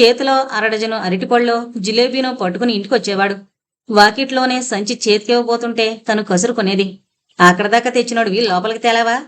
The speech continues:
నన్ను చూడగానే మగ బడాయి పొడుచుకొచ్చేద్ది" అనేది. కనకారావు ఇంకాస్త పళ్ళికిలించేవాడు. "చాలే సంబడం, ఊరికే నవ్వకు. నవ్వకుండానే పళ్ళన్నీ బయటే ఉంటాయి."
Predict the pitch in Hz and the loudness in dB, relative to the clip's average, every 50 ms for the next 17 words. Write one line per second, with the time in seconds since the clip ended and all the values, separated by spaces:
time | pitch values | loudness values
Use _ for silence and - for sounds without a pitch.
0 | _ - 208 196 208 208 196 208 190 196 214 220 226 220 233 226 202 185 180 185 | _ -6 -4 -2 -2 -2 -2 -2 0 0 2 2 2 2 0 0 0 0 0 0
1 | 185 190 175 180 196 220 226 226 208 190 196 190 247 226 - 226 214 185 180 170 | 0 0 0 0 0 -2 -2 -2 -4 -4 -2 -2 -2 0 0 -2 0 -2 -4 -4
2 | - - - 202 190 180 180 175 185 185 180 - - - _ _ _ _ _ _ | -6 -8 -4 0 2 2 2 0 -2 -4 -8 -12 -16 -18 _ _ _ _ _ _
3 | _ - 214 196 196 202 240 240 240 240 247 240 240 233 220 226 - 214 214 202 | _ 2 4 4 4 4 4 4 4 2 0 -2 -6 -10 -10 -6 -4 -4 -4 -4
4 | - 233 214 - 220 196 202 254 262 247 190 180 180 190 196 185 185 185 185 180 | -6 -6 -6 -4 -4 -2 -2 -2 -2 0 0 0 0 0 0 0 0 0 0 -4
5 | 185 - - - _ _ - 202 180 180 196 214 208 214 214 190 185 196 190 180 | -8 -10 -14 -16 _ _ 2 4 4 4 4 2 0 0 -2 -2 0 -2 -2 -2
6 | 185 - - 190 202 196 196 202 185 180 180 180 185 190 180 - _ _ _ - | -4 -4 -4 -4 -2 -2 -2 0 0 0 -2 -2 -4 -6 -6 -8 _ _ _ 2
7 | 185 185 180 180 180 202 202 196 196 190 202 190 - 185 175 180 180 185 185 180 | 4 6 6 6 4 0 0 0 0 0 -2 -2 -2 0 0 2 0 0 0 0
8 | 180 175 180 196 185 175 170 - 170 170 175 | -2 -2 -2 -2 -2 -2 -2 -2 -4 -6 -6